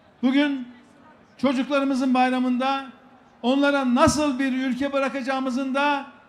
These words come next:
kararını vermemiz lazım. Korku mu, umut mu? Depresyon mu, mutluluk mu? Açlık mı,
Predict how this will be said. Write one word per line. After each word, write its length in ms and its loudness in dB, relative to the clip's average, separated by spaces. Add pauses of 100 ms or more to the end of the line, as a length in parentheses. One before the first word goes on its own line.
(260)
kararını 480 0
vermemiz 460 -2
lazım. 420 0 (1900)
Korku 400 2
mu, 360 4 (1000)
umut 340 4
mu? 200 -6 (1300)
Depresyon 640 2
mu, 360 0 (1120)
mutluluk 520 4
mu? 180 -2 (1400)
Açlık 480 0
mı, 360 4